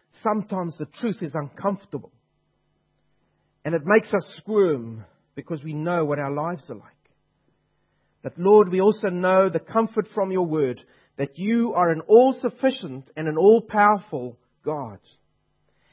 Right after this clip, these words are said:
And that You work in us with the whole Godhead. And You are turning us into the likeness of Your Son. You are perfecting us.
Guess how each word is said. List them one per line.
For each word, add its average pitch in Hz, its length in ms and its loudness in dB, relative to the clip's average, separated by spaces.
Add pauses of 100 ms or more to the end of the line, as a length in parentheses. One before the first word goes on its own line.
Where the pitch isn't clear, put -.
(200)
And 151 120 -6
that 160 160 -4
You 226 180 -2
work 233 320 2
in 226 240 -2
us 180 260 -2 (1000)
with 190 180 -4
the 190 100 -6
whole 233 360 4
Godhead. 180 500 2 (1500)
And 113 140 -16
You 175 140 0
are 156 120 -2 (100)
turning 208 380 0
us 202 180 -2 (520)
into 160 300 -12
the 151 100 -2
likeness 165 640 -4
of 123 160 -16
Your 160 220 -8 (120)
Son. 101 240 -18 (720)
You 143 120 -4
are 139 40 -4
perfecting 156 760 -10
us. - 80 -20